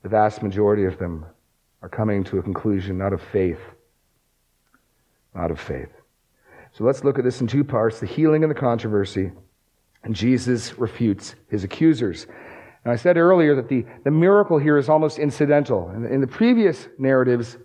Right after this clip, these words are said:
prior to the shift in Luke, we'd get extensive descriptions of miracles with just cursory notes of response. You'd read something like, "The people marveled," or, "They praised God."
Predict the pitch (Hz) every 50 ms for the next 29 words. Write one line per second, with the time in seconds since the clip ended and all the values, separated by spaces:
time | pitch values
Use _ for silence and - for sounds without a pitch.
0 | _ - - - 170 190 196 190 180 170 - - 156 135 123 127 104 - - -
1 | 135 120 - - 127 117 110 110 107 104 101 - - - - - - - 143 151
2 | 127 139 127 120 - - - - - 175 175 190 190 - - - 170 139 120 127
3 | 117 - - - 127 110 - - - 120 107 98 104 98 - 117 113 113 110 104
4 | - - 110 104 101 95 - - - - - - - - 123 113 - 135 120 -
5 | - - - 160 151 143 - - 139 135 127 120 117 113 110 120 139 165 170 147
6 | - - - - - - - - - 120 113 107 113 101 - - 139 127 110 107
7 | 95 - - 107 98 113 117 110 - - 113 98 107 113 104 104 - 101 - 120
8 | 113 117 107 101 98 107 107 113 110 101 107 107 101 101 104 101 98 101 101 104
9 | 101 98 - - 127 117 117 117 117 107 110 - 120 120 113 110 107 104 101 -